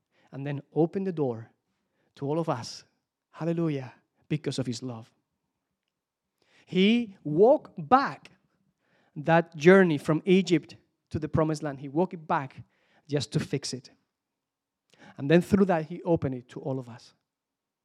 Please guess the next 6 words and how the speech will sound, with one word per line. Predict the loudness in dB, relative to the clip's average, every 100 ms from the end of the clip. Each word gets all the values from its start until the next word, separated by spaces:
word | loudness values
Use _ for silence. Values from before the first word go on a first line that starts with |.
| _ _ _ _ _ _
Hallelujah. | -20 -10 -4 0 2 2 0 -8 _ _ _ _ _ _ _ _
Hallelujah. | _ -10 -8 -4 -4 -4 -6 -12 _ _ _ _ _ _ _ _ _ _ _ _ _ _ _ _ _ _
He | 0 4
also | 4 4 2 2 0 _ _ _ _ _ _ _ _
got | 0 4
wet. | 4 4 0